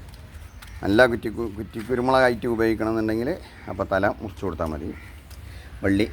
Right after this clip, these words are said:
തലപ്പ് വരുന്നത് മുറിച്ച് കൊടുക്കുക. കണ്ണി, കണ്ണി മാത്രം നിർത്തുക. ഏ, ലേശം ചെറിയൊരു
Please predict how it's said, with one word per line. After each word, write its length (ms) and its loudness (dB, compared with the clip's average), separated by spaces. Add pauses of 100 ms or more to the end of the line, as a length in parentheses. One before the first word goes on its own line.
(180)
തലപ്പ് 320 2
വരുന്നത് 360 2
മുറിച്ച് 240 -6
കൊടുക്കുക. 300 -4
കണ്ണി, 180 2 (240)
കണ്ണി 260 4
മാത്രം 320 2
നിർത്തുക. 260 -6 (1500)
ഏ, 40 4 (1300)
ലേശം 320 2 (1400)
ചെറിയൊരു 400 6